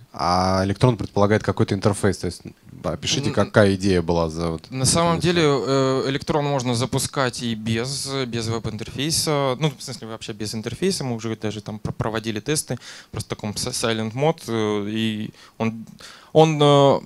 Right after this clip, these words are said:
Speaker 2: делает эти скриншоты точно так же, как бы просто там, ну, на Ubuntu там тоже есть возможность запустить без, то есть уже там, э, гуглили эти варианты, то есть это, это есть такие.
Speaker 1: Как ещё раз называется м-, мод этот режим?
Speaker 2: Э,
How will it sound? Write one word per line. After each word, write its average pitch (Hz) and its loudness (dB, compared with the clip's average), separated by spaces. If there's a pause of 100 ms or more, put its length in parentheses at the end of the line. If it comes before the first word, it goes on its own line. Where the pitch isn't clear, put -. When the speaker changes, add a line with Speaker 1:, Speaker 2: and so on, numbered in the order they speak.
Speaker 2:
делает 127 2
эти 123 -2
скриншоты 135 0
точно 113 -4
так 135 4
же, 113 -2
как 101 -10
бы 107 0
просто - -8
там, 120 0
ну, 135 0 (240)
на 131 2
Ubuntu 143 2
там 120 -2
тоже 113 -4
есть 110 -2
возможность 110 -2
запустить 107 -8
без, 107 -6
то - -12
есть - -16
уже 107 -10
там, 101 -14 (100)
э, - -10 (260)
гуглили 117 -2
эти 101 -8
варианты, 120 -4
то - -14
есть - -14
это, - -16
это 120 -8
есть 113 -6
такие. - -14
Speaker 1:
Как 139 4
ещё - 4
раз 139 -2
называется 120 2
м-, 113 -8
мод 110 -6
этот 101 -4
режим? 101 -6
Speaker 2:
Э, 143 -6